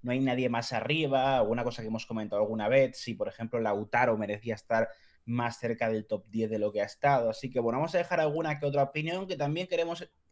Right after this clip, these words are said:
escuchar, leer lo que piensa la gente sobre los jugadores del calcio y el premio del Balón de Oro. Así que que nos deje aquí debajo su opinión en el chat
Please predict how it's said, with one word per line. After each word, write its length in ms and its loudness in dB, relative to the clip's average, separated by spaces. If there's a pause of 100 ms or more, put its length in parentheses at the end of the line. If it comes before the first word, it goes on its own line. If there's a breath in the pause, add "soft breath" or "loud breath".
escuchar, 680 0
leer 400 4 (260 loud breath)
lo 160 -2
que 100 -4
piensa 320 -2
la 120 -4
gente 340 -8
sobre 420 -10
los 140 -12
jugadores 220 4
del 140 2
calcio 440 0
y 100 0
el 120 -2
premio 460 -2 (340 soft breath)
del 180 0
Balón 300 2
de 80 4
Oro. 80 6
Así 160 -4
que 100 -6
que 100 0
nos 80 -2
deje 200 -2
aquí 120 -4
debajo 400 -2 (200)
su 180 -4
opinión 580 -2
en 140 -6
el 140 -6
chat 200 -12